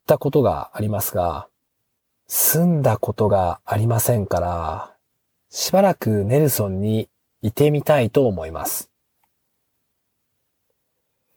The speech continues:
車でここから十時間以上かかるので、少し遠いですね。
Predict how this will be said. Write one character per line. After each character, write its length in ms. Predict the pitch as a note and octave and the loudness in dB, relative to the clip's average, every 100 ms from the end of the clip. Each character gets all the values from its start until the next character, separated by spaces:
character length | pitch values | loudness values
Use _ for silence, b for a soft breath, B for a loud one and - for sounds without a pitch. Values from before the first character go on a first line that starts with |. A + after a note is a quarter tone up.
| _ _ _ - | _ _ _ -16
車 840 | - A2 G#2+ A#2 D3 D3 C#3+ C#3 | -6 0 2 4 2 2 2 4
で 200 | C#3+ C#3 | 4 4
こ 140 | - | 0
こ 160 | - C3 | 2 2
か 120 | C#3 | 4
ら 140 | C3+ | 2
十 400 | A2+ - A#2 C#3 | 2 2 2 2
時 180 | D3 D#3 | 2 0
間 640 | - E3 D#3+ D#3+ D#3+ D#3+ E3 | 0 -2 -2 -8 -10 -6 0
以 100 | D3+ | 2
上 280 | B2 G2 F#2 | 4 2 0
か 160 | G2+ | -2
か 160 | - G#2 | 0 0
る 100 | G2 | 0
の 160 | F2 | -4
で、 380 | F#2 F#2+ F#2 E2+ | -2 0 2 0
少 260 | - - C#3+ | -2 -2 0
し 180 | - - | 0 0
遠 240 | A2 A#2+ | 2 4
い 40 | |
で 120 | G#2+ - | 4 0
す 140 | - | -6
ね。 320 | F#2 G2 - | -8 -8 -10